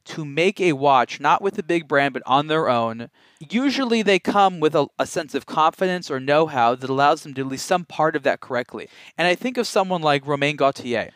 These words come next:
who, you know, was hired to do a lot of stuff for Chanel, and his watches are fantastic.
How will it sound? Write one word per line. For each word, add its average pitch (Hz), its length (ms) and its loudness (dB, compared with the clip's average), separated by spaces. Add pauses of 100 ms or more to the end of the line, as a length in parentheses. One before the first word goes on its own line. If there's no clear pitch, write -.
(100)
who, 160 460 0
you 156 120 -6
know, 135 160 2
was 139 200 -4
hired 143 300 0
to 135 60 -8
do 131 160 -6
a 127 40 -4
lot 123 200 2
of - 60 -14
stuff - 160 -10
for 123 100 -14
Chanel, 127 500 0 (180)
and 120 100 -14
his 127 140 -10
watches 127 320 -2
are 113 40 -12
fantastic. 113 600 -6